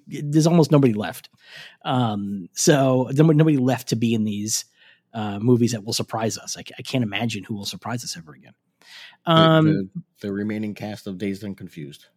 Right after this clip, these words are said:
Speaker 1: <laughs> But, uh, I just don't see, 'cause there's two things about Ezra Miller. One is that he's so problematic,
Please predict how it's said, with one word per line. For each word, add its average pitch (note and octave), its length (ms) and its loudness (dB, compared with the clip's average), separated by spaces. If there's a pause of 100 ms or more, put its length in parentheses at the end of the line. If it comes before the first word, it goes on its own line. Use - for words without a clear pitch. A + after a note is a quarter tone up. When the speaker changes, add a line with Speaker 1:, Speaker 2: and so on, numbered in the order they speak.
(240)
Speaker 1:
<laughs> C3+ 40 0 (1300)
But, F3 300 4
uh, E3+ 400 2
I G3+ 180 2
just G3 360 0
don't E3+ 440 4
see, D#3 760 -2 (400)
'cause A3+ 140 6
there's B3 140 2
two D4 180 4
things B3+ 280 2
about E3 260 0
Ezra C3+ 240 0
Miller. D3+ 340 0 (320)
One F#3+ 640 4
is C#3 200 -4
that D3 120 0
he's C#3+ 200 0
so - 440 -2
problematic, A2+ 760 -6